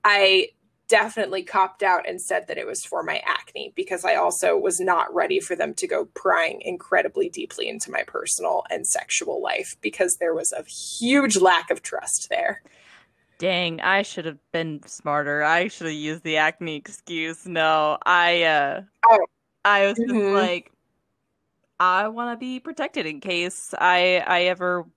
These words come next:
Speaker 2: the opportunity arises and I'd like to have sex." Um, and then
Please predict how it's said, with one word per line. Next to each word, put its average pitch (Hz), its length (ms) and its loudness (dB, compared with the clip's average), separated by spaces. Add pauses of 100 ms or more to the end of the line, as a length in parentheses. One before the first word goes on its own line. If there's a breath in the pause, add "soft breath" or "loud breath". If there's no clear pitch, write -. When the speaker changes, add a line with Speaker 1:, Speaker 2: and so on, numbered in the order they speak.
(460)
Speaker 2:
the 151 140 0
opportunity 180 420 -2
arises 202 380 2
and 240 100 -4
I'd 233 80 -2
like 233 180 -2
to 240 60 -8
have 240 160 -2
sex." - 340 -4 (500 loud breath)
Um, 185 640 4 (1080)
and 202 240 2
then 196 460 2